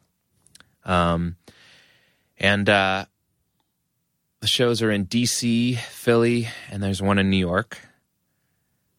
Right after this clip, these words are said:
And, um, I'm actually gonna be playing as a duo. Um, myself and this woman, Emily Lee.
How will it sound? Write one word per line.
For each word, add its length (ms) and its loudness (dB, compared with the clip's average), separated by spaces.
And, 340 -6
um, 380 -8
I'm 80 0
actually 280 0
gonna 80 2
be 80 2
playing 340 0
as 140 -2
a 40 -8
duo. 640 -2
Um, 440 -4
myself 640 0
and 140 -6
this 180 -8
woman, 380 -2
Emily 320 0
Lee. 440 0